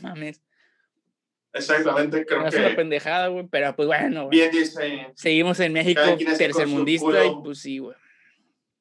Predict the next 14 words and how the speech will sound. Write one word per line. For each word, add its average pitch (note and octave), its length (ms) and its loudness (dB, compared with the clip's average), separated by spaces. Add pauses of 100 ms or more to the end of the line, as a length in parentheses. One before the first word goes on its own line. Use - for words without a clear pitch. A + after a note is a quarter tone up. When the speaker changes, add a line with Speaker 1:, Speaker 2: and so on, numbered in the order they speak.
(540)
Speaker 2:
Ah, C3+ 180 0
cada D#3 180 4
quien D#3+ 100 4
hace D#3 120 2
con D#3 140 2
su D3 80 -8
culo D#3 160 0
un D#3 40 2
papalote, D3+ 420 -2
pero D3 180 -2
bueno, D3 280 -2 (340)
Speaker 1:
Sí, C#3+ 80 -10
Speaker 2:
este, D3 180 -6
Speaker 1:
güey. D3+ 160 -2